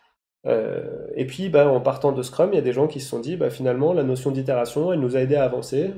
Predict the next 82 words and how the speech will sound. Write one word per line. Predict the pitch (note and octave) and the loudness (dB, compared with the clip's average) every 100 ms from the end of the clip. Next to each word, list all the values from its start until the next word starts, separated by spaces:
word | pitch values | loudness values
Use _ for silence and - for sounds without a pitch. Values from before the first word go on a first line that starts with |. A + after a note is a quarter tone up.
| D3+ | -6
mais, | B2+ C3+ C#3+ | -2 2 4
euh, | A#2+ A2+ A2+ | 4 4 0
mais | - | -2
maintenant, | A#2+ A#2+ D3 | 0 0 2
elle | E3+ | 2
est | C3 | 0
plus | D3 D#3+ | -2 -4
utile | D3+ D3 | -2 -4
pour | C3 A#2+ | -4 -2
nous, | C#3+ | 0
on | E3+ | 0
est | C3+ | 0
capable | B2+ B2+ C#3+ | -2 -2 -4
de | C#3 | -6
travailler | - B2+ C3 | -6 -2 0
en | C#3 C3+ | 0 -2
flow. | C3 B2 | -4 -6
Donc, | A#2+ A2+ B2 | -6 -8 -4
au | |
lieu | A#2+ | -4
de | B2 | -4
dire, | - C#3+ B2+ | 0 0 0
on | A#2+ | 0
a | A#2+ | -2
des | B2 B2 | -2 -6
itérations, | B2+ A#2+ B2 C3+ C3+ C#3 C3 | -2 0 -2 -2 -4 -4 -4
par | A2+ | -4
exemple, | A2+ B2 | -2 -4
d'une | A#2+ A#2+ | -4 -6
semaine | B2+ B2 C3 | -4 0 0
avec | B2 A2+ A2+ - - | 0 0 -2 -6 -2
un | C3+ | 0
début, | C3 B2+ C#3+ C#3+ - _ _ | 0 -2 -6 -8 -12 _ _
le, | B2+ B2+ A#2+ | -4 -2 0
le | C3 | 0
développement | C3 B2 B2+ B2+ C3+ C#3 | 0 -2 -4 -2 -2 0
et | B2 | -2
la | A2+ | -2
fin, | - E3 F#3+ - - - _ - | 2 2 0 -12 -20 -20 _ -4
euh, | B2 A2 | 0 0
bah, | G#2 | 2
en | A2 | 0
fait, | B2 D3+ | 0 0
on | B2+ | 0
va, | A2 B2 A2 | 0 0 0
on | |
va | A2+ | 0
venir | A#2 B2+ A#2+ | 0 0 0
au | |
boulot | A#2 A#2 B2 | 0 -2 -4
tous | B2 | -4
les | A2+ | -4
jours, | B2+ F#3 | 0 2
et | D3 | 2
tous | - | 0
les | A#2 | -2
jours, | B2+ D#3+ | 0 0
on | |
va | B2 | 0
faire, | - C3 B2 | 0 -2 0
euh, | A2+ A2 G2 A#1 - - - - | 0 -2 -4 -6 -8 -8 -12 -10
des | C3 | -2
nouvelles | C#3+ C#3 C3+ | 2 2 0
fonctionnalités, | B2+ - A#2 - - | -4 -6 -4 -2 -2
des | D3+ | -2
nouveaux | C3+ B2 A#2+ | -2 -2 -6
trucs, | - D3 | -6 -6
et | C#3 | -6
cetera, | A#2+ A2 C3 F3+ | -8 -2 2 4
et | |
on | D3+ | 4
va | B2 | 4
enlever | B2+ C3 C#3+ E3+ | 4 4 2 2
cette | C3+ C3 | -2 -2
façon | A#2+ D3 | -4 -2
de | C#3 | -2
rythmer | B2+ B2+ B2 | -2 -2 -4
le | |
temps | A#2+ D#3 | -2 0
avec | C3+ B2 | 0 -2
des | A#2+ A#2 | -6 -10
itérations. | - B2 A#2+ - | -8 -8 -8 -12